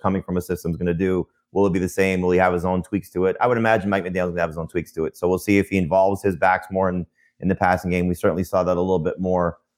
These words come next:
uh, from Tua at times. It was more and more the other guys. You know, when you start to look at the,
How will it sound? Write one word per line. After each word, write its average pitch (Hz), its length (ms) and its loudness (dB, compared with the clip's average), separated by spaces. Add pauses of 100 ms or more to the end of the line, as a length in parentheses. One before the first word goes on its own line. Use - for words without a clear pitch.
(220)
uh, 85 340 2
from 95 200 -2
Tua 113 300 0
at 92 180 0
times. 95 340 0
It - 20 0
was 90 100 0
more 101 160 2
and 98 80 0
more 98 140 2
the 90 100 2
other 104 160 2
guys. 98 360 0
You 95 60 -6
know, 90 80 -4
when 85 80 -6
you 85 60 -6
start 90 220 -2
to 87 60 -8
look 90 160 -4
at 87 120 -6
the, 85 200 0